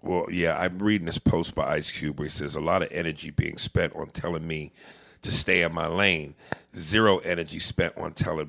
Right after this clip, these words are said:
Biden slash Harris they need to do way more for black people to shore up the vote."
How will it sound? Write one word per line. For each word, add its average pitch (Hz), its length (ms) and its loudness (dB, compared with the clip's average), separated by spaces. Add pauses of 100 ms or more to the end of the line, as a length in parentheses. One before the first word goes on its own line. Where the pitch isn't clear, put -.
Biden 90 380 2
slash 85 400 -2
Harris 92 520 4 (380)
they 92 140 2
need 90 160 -2
to 85 80 -6
do 82 140 -4
way 90 240 2
more 85 260 -2
for - 160 -8
black 87 340 2
people - 240 4
to 78 80 -4
shore 85 300 2
up 80 160 0
the 82 80 -6
vote." 80 300 2